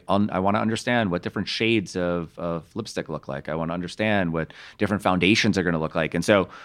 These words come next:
um, as we build the, the base of insight in, inside of it, um, to help you, we can see conversion really dramatic. On furniture side, it is super clear.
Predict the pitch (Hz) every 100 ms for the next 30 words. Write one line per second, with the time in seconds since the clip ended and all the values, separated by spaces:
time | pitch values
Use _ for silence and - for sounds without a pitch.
0 | - 98 95 95 98 90 107 104 107 101
1 | 98 95 92 98 90 90 90 87 80 90
2 | 110 98 - - 90 82 95 104 107 78
3 | 82 - 95 87 87 - 82 82 95 98
4 | 82 82 - 82 80 80 80 78 78 92
5 | 117 131 95 92 - - _ _ _ _
6 | - 90 107 95 95 85 85 87 80 78
7 | 71 - - 85 80 69 67 64 - _
8 | _ _ 104 87 - 101 113 120 135 135
9 | 131 131 113 - - 92 82 76 69 -
10 | - - - - - - - 123 - -
11 | - -